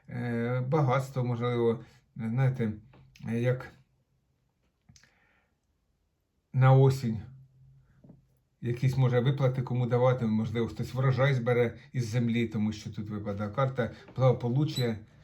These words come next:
А також карта випадає, можливо, хто продасть, да, те ж зерно, що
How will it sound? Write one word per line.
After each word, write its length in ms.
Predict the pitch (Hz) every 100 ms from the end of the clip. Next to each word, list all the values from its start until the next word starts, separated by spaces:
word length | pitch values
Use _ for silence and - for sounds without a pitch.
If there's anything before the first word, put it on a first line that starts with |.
| - - - _ _ - - - _ _ _ _ _ _ _ _
А 120 | -
також 280 | 120 151 131 127 120 - - _ _ _ _ _
карта 360 | - 151 143 120
випадає, 640 | 107 95 107 107 104 101 95 _ _ _ _ _ _ _ _ _ _ _
можливо, 300 | 131 127 143
хто 180 | - 170
продасть, 420 | 196 202 127 113
да, 140 | 117 113
те 160 | 143
ж 60 | 127
зерно, 280 | 131 127 120
що 260 | - 113